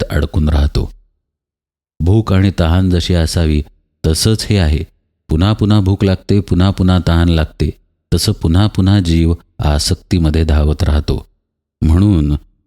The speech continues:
पुन्हा पुन्हा श्रवण, मनन, चिंतन करून त्याची आसक्ती थांबवण्याचा अभ्यास करावा. ही थांबली जाईल की नाही, हे जमेल की नाही,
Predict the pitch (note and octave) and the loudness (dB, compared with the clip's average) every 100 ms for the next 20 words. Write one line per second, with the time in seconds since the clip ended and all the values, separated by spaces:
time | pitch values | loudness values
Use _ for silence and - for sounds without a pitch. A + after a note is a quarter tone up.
0 | - D#2+ E2+ G2+ E2 E2 G2 G2 E2 E2 | -6 -2 2 2 2 2 2 2 0 2
1 | E2+ E2+ E2 D#2 D#2 E2 E2 E2 D#2 - | 2 2 2 2 2 2 2 0 -2 -2
2 | D2+ D2 F#2 G2 - E2 F#2 D2+ - - | 0 0 0 0 0 0 2 0 -2 -8
3 | _ _ - D#2 - E2 D2+ - F2 - | _ _ -4 -2 0 0 0 0 -4 -2
4 | F#2 - - D2+ D2+ E2+ F2 D2+ D#2+ D#2 | -2 0 0 2 2 2 2 2 0 0
5 | C#2 - D2+ E2+ - D2+ D2 C#2 - - | -2 0 2 0 0 -2 0 -2 -4 -14
6 | _ _ _ _ _ _ _ _ _ _ | _ _ _ _ _ _ _ _ _ _
7 | _ _ _ _ A2+ - F2+ F#2 A2 G2 | _ _ _ _ -2 0 0 2 2 2
8 | F2 G2 G#2 A#2 G#2 F2 F2+ F2 _ _ | 2 2 0 0 2 2 0 -4 _ _
9 | - G2 F2 E2+ G#2 G#2+ F#2+ E2 D2 D2+ | 0 0 0 2 0 0 0 0 0 -2